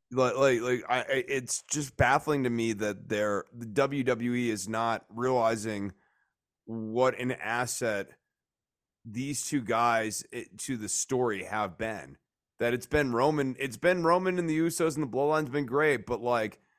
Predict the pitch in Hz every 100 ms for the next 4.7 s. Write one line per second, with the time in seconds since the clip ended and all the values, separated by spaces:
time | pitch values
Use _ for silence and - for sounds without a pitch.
0 | _ _ - 135 151 135 135 143 139 143
1 | 123 131 123 104 - 143 120 98 101 107
2 | 127 135 - 123 120 120 127 - _ _
3 | _ _ _ _ _ _ _ _ - -
4 | 160 151 147 151 139 135 -